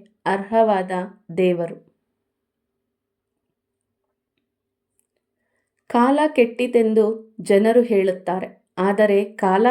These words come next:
ಕೆಡುವುದಿಲ್ಲ. ಕೆಡುವುದು ಜನರ ನಡತೆ ಮತ್ತು ಆಚಾರ ವಿಚಾರ ಮಾತ್ರ. ಬಡಿಯದ ಹೃದಯ ಹೃದಯವಲ್ಲ, ಕುದಿಯದ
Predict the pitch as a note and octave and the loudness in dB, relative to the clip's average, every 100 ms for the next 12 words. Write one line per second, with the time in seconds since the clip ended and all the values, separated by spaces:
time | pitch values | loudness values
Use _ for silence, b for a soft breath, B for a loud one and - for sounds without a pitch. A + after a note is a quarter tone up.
0 | C4+ A#3 G3 G3 F#3 F#3+ - - _ _ | 0 -2 0 0 -2 -6 -10 -14 _ _
1 | _ - A3+ A#3 B3 A#3+ G3+ G3+ - E3+ | _ 0 4 6 4 2 0 0 -4 -8
2 | G#3+ A3 A3 A3 G3 F#3 F#3+ G#3+ A3 G#3 | -4 0 0 0 0 -4 -4 -4 -4 -4
3 | G3 - F3+ G3+ _ _ - F#3+ G3+ - | -8 -6 -6 -8 _ _ -6 -4 -4 0
4 | A3 A3 A3 G#3+ G3 G3 G3 F#3+ F#3 F#3 | 0 2 0 -2 -6 -2 -2 -2 -2 -2
5 | G3 G3 - - _ _ _ _ _ _ | -4 -6 -10 -10 _ _ _ _ _ _
6 | _ _ _ _ _ _ _ _ _ _ | _ _ _ _ _ _ _ _ _ _
7 | _ _ B3 F#3+ A#3+ D#4+ E4+ C#4+ A#3+ A3 | _ _ -4 2 2 4 2 2 2 2
8 | G#3+ G#3+ G3 G#3 - - G3+ G#3+ A3 G3+ | 0 0 -2 -4 -12 -4 -2 2 2 2
9 | F#3 F3 - _ - C#4 D4+ D#4 C4+ | -2 -6 -10 _ -6 -2 2 2 4